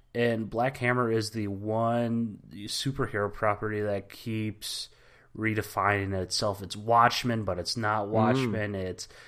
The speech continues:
Speaker 1: superhero, but it's not superhero. It, it, it always manages to, um, separate itself, you know? It's
Speaker 2: Yeah.
Speaker 1: equal parts, uh,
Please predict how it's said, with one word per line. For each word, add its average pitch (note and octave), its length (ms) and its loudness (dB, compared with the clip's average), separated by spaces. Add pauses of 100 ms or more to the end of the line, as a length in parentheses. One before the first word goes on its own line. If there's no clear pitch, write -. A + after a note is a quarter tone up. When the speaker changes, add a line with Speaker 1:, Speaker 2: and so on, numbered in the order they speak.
(140)
Speaker 1:
superhero, A#2 840 0
but G2+ 140 0
it's - 200 -4
not G#2 220 0
superhero. G2+ 800 -2
It, F#2 200 -10
it, - 340 -10
it B2 220 -6
always C3 400 2
manages G#2+ 840 0
to, G2 680 -4 (680)
um, G2 720 2
separate G2+ 640 0
itself, F#2 360 -6
you G2 80 -8
know? G2+ 220 0
It's G#2+ 200 0
Speaker 2:
Yeah. A2 120 2
Speaker 1:
equal A2 260 -2
parts, G2+ 920 0 (580)
uh, F#2+ 540 -2